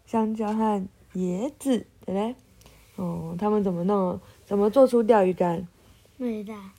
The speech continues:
Speaker 1: 砍掉竹子，然后呢，加上线就可以钓鱼啦，对不对？然后呢，这样就可以有东西可以吃了。他们还蛮聪明的嘛，对不对？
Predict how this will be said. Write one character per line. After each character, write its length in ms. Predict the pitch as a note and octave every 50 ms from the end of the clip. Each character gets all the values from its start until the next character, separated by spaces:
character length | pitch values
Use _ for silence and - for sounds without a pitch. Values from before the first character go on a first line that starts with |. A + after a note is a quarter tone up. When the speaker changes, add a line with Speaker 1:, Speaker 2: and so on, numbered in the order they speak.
| -
Speaker 1:
砍 300 | - - G3 F#3 E3+ E3
掉 220 | D#3+ A3+ A3 G#3+ G3+
竹 260 | - - F#3+ F3 F3 E3+ -
子， 240 | - - F#3 G3 - - _ - _ _ _ _ _ _ _ _ _ _ _ _ _ -
然 140 | G3+ F#3
后 220 | F3 F#3 G#3 G#3+ G3+ G3+
呢， 340 | G3 G3 F#3+ F#3+ G3 G3 F#3+ _ _ _ _ _ _ _ _ -
加 260 | - G3+ F#3+ F#3+ G3+
上 420 | G3 G#3+ G#3 G3 F#3+ F#3 F3+ G3+ - _ _ _ _ _ _ _ _ _ _ _ _ _ _ -
线 400 | F3+ - - - A3 G#3 F#3+ B3 A3+ - _ _
就 120 | - F#3+ F3
可 140 | - -
以 60 | E3+ D#3+
钓 340 | - - F#3 F3 F3 E3+
鱼 240 | E3 D#3+ D#3+ E3 E3+ F3
啦， 380 | F#3+ G3 G#3 G#3 G#3 G#3 G#3+ A3 G#3+
对 80 | G3+
不 60 | F#3+ F3
对？ 320 | F#3+ F#3 G3 G3+ G#3 G#3+ - _ _ _ _ _ _ _ _ _ - _ _ _ - _
然 140 | G3 F#3 F3
后 220 | F3 F#3+ G3+ G3
呢， 360 | G3 G3 F#3+ G3 G3+ G#3 G#3 G#3 _ _ _ _ - _ - - _ - _ _ _ - - - - - - - - -
这 80 | - G#3
样 140 | F#3+ F#3 F3
就 100 | G3 F#3+
可 160 | F3 - G3
以 100 | F3+ F3+
有 120 | F3+ F3
东 200 | A3 - A3+ A#3
西 180 | A#3+ - C4+ C4+
可 100 | B3+ C4+
以 100 | A3+ G3
吃 220 | F3+ - - G3+ G3
了。 100 | F#3 F#3+
他 140 | G#3 C#4+
们 120 | E4+ F4 D4
还 100 | A3+ A3
蛮 200 | G#3 G#3 G#3+ A3+
聪 220 | - C#4 C#4 C#4
明 220 | C#4 A#3+ G3 F3+ F3
的 120 | F3+ F3+
嘛， 160 | F3 F3 F3
对 80 | F3 F3+
不 60 | F3
对？ 260 | F3+ F3+ F3+ F#3 F#3